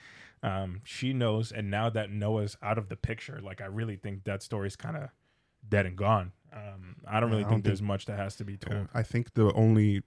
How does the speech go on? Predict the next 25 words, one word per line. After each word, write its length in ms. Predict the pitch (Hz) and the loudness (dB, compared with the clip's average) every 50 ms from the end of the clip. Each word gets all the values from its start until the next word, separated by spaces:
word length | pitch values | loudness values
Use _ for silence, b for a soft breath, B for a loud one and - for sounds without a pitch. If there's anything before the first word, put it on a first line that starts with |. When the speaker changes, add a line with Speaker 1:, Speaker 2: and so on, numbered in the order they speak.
| - - | -8 -6
Speaker 3:
the 140 | - 101 101 | 0 2 4
reason 260 | 101 104 107 104 98 | 6 6 6 6 6
I 100 | 95 92 - | 4 2 0
think 260 | - - 104 95 - | 0 0 -2 0 0
about 280 | 95 98 87 90 - | 0 0 -2 -2 -2
that, 200 | - 92 90 - | -2 -4 -4 -2
though, 160 | - 87 90 90 | 0 0 0 0
is 140 | 90 101 | 0 -2
the, 100 | - - 87 | -2 -2 0
like, 220 | 90 80 - - | 0 -2 -4 -6
protective 760 | - - - - - - - - - 78 82 95 113 - - _ _ - _ _ - | -8 -10 -8 -6 -8 -8 -8 -6 -6 -6 -6 -8 -10 -16 -20 _ _ -20 _ _ -16
side 360 | - - 76 78 80 73 - | -10 -6 -4 -2 -2 -2 -4
of 100 | - - | -6 -8
things, 420 | - 73 76 - - - - - _ _ _ _ _ _ _ _ _ _ | -6 -6 -6 -6 -8 -10 -14 -16 _ _ _ _ _ _ _ _ _ _
because, 540 | - - - 85 82 80 78 76 - - - _ _ _ _ _ _ _ _ _ _ _ _ _ _ _ _ - - _ _ - | -4 -2 0 0 0 0 0 -2 -6 -10 -14 _ _ _ _ _ _ _ _ _ _ _ _ _ _ _ _ -20 -20 _ _ -6
I 60 | 85 | -4
don't 100 | 82 76 | -4 -2
know, 160 | 71 80 104 - _ _ _ _ _ _ _ _ _ - - - | -2 -4 -6 -8 _ _ _ _ _ _ _ _ _ -20 -12 -6
he, 120 | - 90 - | -4 -4 -4
he's 380 | - - - 101 101 95 92 | 0 2 4 4 4 4 2
hurting 440 | - - 95 92 92 85 87 85 85 | 2 4 4 6 6 4 4 0 -2
her. 280 | 85 - 85 85 85 - - _ _ _ _ _ _ | -2 -2 -2 -2 -2 -4 -8 _ _ _ _ _ _
He's 140 | 120 104 107 | -12 -6 -2
hurting 300 | 104 92 90 85 80 85 | 0 0 0 0 0 0
Meadow. 260 | 87 87 85 80 82 | 0 -2 -2 -2 -6